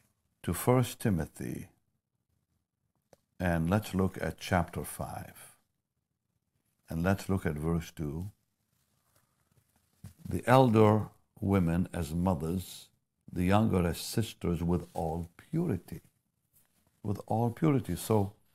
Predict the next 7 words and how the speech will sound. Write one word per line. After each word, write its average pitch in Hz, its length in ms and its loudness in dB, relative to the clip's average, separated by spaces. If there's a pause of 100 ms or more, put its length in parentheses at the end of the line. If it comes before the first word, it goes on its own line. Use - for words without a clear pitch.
(720)
um, 90 400 -2 (540)
don't 165 320 4
get 156 260 4
locked 101 800 0 (880)
into 113 460 2
a 90 60 4
friendship 95 1000 0